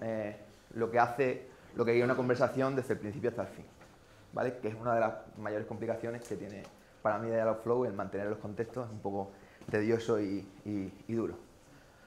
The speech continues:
¿Vale? ¿Y cómo da-, dam-, hacemos esa respuesta? Bueno, pues hay otra api de, de, de navegador que se llama, eh,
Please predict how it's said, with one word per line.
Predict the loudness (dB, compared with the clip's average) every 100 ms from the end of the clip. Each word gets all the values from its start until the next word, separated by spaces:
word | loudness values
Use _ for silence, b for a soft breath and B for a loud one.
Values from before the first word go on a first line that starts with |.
| B B
¿Vale? | 6 8 6 0 -6 2
¿Y | 4
cómo | 8
da-, | 12 12 10
dam-, | 8 6
hacemos | 4 2 4
esa |
respuesta? | 4 4 2 2
Bueno, | 2 2
pues | 2
hay | 4
otra | 8 8
api | 6
de, | 2 2 -2 -8
de, | -4 -2 -2
de | -4 0
navegador | 6 10 10 8 2 -12 B B B B
que | -2
se | 4
llama, | 6 8 6 6
eh, | 4 6 4 0